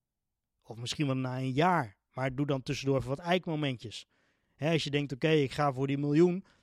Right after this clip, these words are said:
Prima, dan kan je best wel na drie maanden eens gaan meten van, "Nou, hè, waar zitten we op? Hoeveel warme leads hebben we? Hoeveel omzet is erbij gekomen?" Meten, meten is weten. Ga jij maar eens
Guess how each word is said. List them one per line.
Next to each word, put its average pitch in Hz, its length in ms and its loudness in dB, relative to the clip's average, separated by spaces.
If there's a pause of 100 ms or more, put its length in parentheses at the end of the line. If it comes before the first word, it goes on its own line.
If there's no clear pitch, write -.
(220)
Prima, 165 340 0
dan 117 100 -6
kan 147 160 0
je 135 60 2
best 147 220 -2
wel 147 80 -6
na 127 160 -4
drie 139 200 -4
maanden 139 360 -2
eens 135 80 -6
gaan 139 140 -6
meten 139 260 -4
van, 151 100 -8
"Nou, 151 220 -4
hè, 165 140 -4
waar 151 100 -6
zitten 180 260 -4
we 196 60 -4
op? 147 220 -2 (760)
Hoeveel 135 360 0
warme 147 320 2
leads 151 280 0
hebben 190 320 2
we? 127 60 2
Hoeveel 135 220 -4
omzet 151 360 -2
is 135 100 -6
erbij 170 340 -2
gekomen?" 156 500 -6 (1300)
Meten, 202 580 0
meten 254 340 -2
is 202 100 -2
weten. 240 480 0 (240)
Ga - 260 0
jij 285 140 2
maar 254 220 0
eens 240 280 0